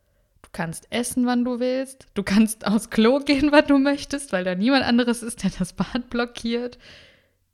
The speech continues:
Du kannst aufräumen, wann du möchtest oder halt eben auch nicht, wenn du heute keinen Bock hast aufzuräumen.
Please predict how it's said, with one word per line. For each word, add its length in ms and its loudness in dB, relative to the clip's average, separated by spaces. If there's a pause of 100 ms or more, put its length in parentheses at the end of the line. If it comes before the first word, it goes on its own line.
(460)
Du 100 -4
kannst 440 -2
aufräumen, 580 0
wann 160 -2
du 60 -4
möchtest 540 -4
oder 220 -2
halt 180 -2
eben 200 -2
auch 180 -4
nicht, 340 0
wenn 160 -8
du 80 -10
heute 240 -6
keinen 280 -10
Bock 200 -12
hast 220 -10
aufzuräumen. 720 -6